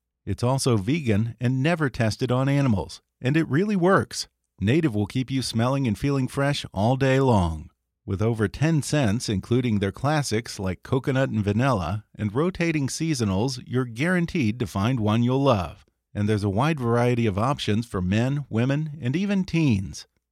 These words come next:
There's no risk to try because Native offers free shipping on every order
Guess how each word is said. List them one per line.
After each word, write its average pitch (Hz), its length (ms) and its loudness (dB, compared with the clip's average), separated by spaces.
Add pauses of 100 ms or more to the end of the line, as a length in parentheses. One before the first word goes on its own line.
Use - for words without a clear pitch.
(160)
There's 95 180 -2
no 117 180 2
risk 127 380 -2
to 117 140 -4
try 110 600 0
because 123 300 -4
Native 175 440 -2
offers 117 400 -2
free 143 280 -6
shipping 147 440 -2
on 113 260 2
every 117 280 0
order 104 540 2